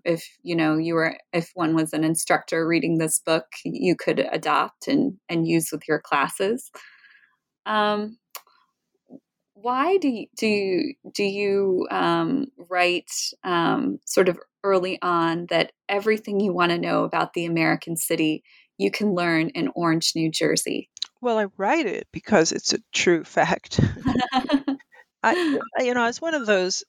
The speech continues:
Speaker 2: uh, nerdy kids that was bullied in school and left to go to college, shaking the dust of my hometown off my feet and vowing never to return.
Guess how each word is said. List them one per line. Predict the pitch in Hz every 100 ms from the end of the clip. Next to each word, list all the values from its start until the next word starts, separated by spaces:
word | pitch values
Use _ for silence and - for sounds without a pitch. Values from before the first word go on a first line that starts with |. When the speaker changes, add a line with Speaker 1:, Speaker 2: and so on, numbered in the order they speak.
| -
Speaker 2:
uh, | 170 170
nerdy | 180 190 185 175
kids | - 151 156 -
that | -
was | 170
bullied | - 170 170 165
in | 156 156
school | - 160 165 156 - - - - _
and | 185 175 170 - _ -
left | 196 185 185
to | -
go | 180
to | 170
college, | - 202 165 165 165 - - - _ _ _ -
shaking | - 151 190 175
the | 156
dust | 160 156 -
of | 151
my | 170
hometown | 165 165 185 156
off | 156
my | 175 156
feet | - 170
and | 170 165
vowing | 160 160 165 180
never | 165 160 160
to | -
return. | 156 160 160 151 147